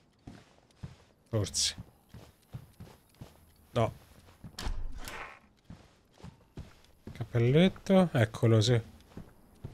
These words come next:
C'è sta ancora qualcosa? <laughs> Cazzo, c'è niente.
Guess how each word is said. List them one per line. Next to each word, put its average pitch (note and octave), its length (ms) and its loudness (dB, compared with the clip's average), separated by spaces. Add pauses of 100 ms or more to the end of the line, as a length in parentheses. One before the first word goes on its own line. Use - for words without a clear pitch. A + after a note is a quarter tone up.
(360)
C'è - 80 -4
sta - 140 0
ancora A#2+ 240 2
qualcosa? A#2+ 680 6 (140)
<laughs> - 220 -2
Cazzo, C#3 480 4
c'è B2+ 160 2
niente. A2+ 560 6